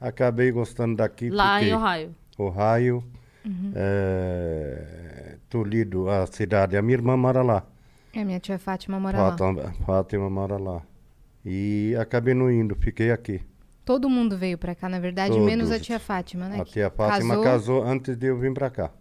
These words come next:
Speaker 3: Uhum. E
Speaker 1: Acho que vinte dias antes que ela casou, antes de eu vir.
Speaker 3: O que que você lembra, assim, de como era a sua infância?
Speaker 1: Coisa linda. É,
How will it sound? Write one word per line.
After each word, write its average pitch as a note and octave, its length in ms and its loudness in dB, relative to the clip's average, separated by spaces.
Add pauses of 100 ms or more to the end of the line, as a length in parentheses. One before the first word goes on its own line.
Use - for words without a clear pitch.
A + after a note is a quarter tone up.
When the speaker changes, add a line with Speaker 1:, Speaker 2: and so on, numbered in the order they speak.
Speaker 3:
Uhum. G#3 460 -4 (520)
E A3+ 120 0
Speaker 1:
Acho - 180 -4
que A2 140 -2
vinte C3+ 340 -2
dias B2 320 0
antes B2 300 0
que - 100 -4
ela B2 160 0
casou, A#2+ 400 -2
antes B2 200 -4
de B2+ 100 -4
eu B2 160 0
vir. G#2+ 200 -6 (520)
Speaker 3:
O - 60 -20
que E4 120 2
que - 100 -8
você E4+ 140 -2
lembra, C#4 320 0
assim, A#3 240 0
de G#3 100 0
como A3 300 0
era G#3 160 0
a G#3 60 0
sua G#3+ 160 -4
infância? F#3+ 600 -4 (240)
Speaker 1:
Coisa A2+ 320 0
linda. D#2 360 -6 (1200)
É, F#2 680 -2